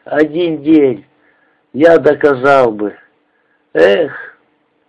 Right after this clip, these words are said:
Кажется, он умирает. Глаза его закрываются, щеки ввалились, волосы торчат щеткой, тонкие ноздри едва шевелятся.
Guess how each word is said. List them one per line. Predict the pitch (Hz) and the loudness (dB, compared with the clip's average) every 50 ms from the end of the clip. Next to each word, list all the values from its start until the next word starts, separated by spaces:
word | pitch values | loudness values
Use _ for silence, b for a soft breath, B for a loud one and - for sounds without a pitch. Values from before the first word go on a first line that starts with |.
| _ _ _ _ _ _ _ _ _ _ _ _ _ _ _ _ _ _ _ _ _ _ | _ _ _ _ _ _ _ _ _ _ _ _ _ _ _ _ _ _ _ _ _ _
Кажется, | - 151 165 170 160 143 156 151 - - - 135 135 135 - _ | 0 2 2 2 2 2 0 -2 -2 -2 -2 -2 -2 -2 -6 _
он | - - 127 131 131 | -6 -2 -2 0 0
умирает. | 135 131 127 120 120 117 113 110 107 101 98 92 92 _ - - _ _ _ _ _ _ _ _ _ _ _ _ _ _ _ - | -2 -6 -6 -4 0 0 2 2 2 2 0 -2 -6 _ -18 -20 _ _ _ _ _ _ _ _ _ _ _ _ _ _ _ -4
Глаза | 123 139 147 143 139 175 196 | -2 0 0 0 2 2 2
его | 190 170 131 117 113 | 4 2 2 0 0
закрываются, | 117 123 117 - 120 127 117 117 131 143 143 131 117 110 - - - 107 - _ _ _ _ _ _ _ _ _ _ _ _ _ | -2 -2 -2 0 0 2 4 4 4 4 4 2 0 -4 -10 -14 -14 -14 -14 _ _ _ _ _ _ _ _ _ _ _ _ _
щеки | - - - - 175 180 180 175 - - | -18 -12 -4 0 2 2 2 0 -2 -4
ввалились, | 110 104 113 123 127 139 151 147 139 123 123 110 - - - _ _ _ | 0 2 2 2 4 2 0 0 -2 -4 -6 -8 -10 -16 -20 _ _ _
волосы | - 107 120 160 175 170 165 143 135 - - 104 | -8 -6 -4 -2 0 0 -2 -2 -6 -8 -14 -10
торчат | - - 117 113 110 - - 139 139 131 | -4 -4 -4 -4 -4 -4 -2 -2 -2 -2
щеткой, | 131 - - - - 135 135 131 131 - - - 104 104 _ _ _ _ _ _ _ _ _ - | -4 -12 -10 -4 -2 0 0 0 -4 -8 -14 -14 -14 -14 _ _ _ _ _ _ _ _ _ -2
тонкие | - 156 165 151 139 131 - 151 151 | 2 2 2 2 -2 -2 2 2 2
ноздри | 147 147 151 165 170 156 135 - - 101 104 | 2 2 2 4 2 2 0 -2 -8 -6 -6
едва | 104 101 104 107 117 120 | -4 -4 -2 -2 -2 -2
шевелятся. | - - 117 110 107 110 107 101 101 98 - - - - | -2 -4 -6 -4 -2 -2 -2 -2 -4 -6 -10 -14 -20 -20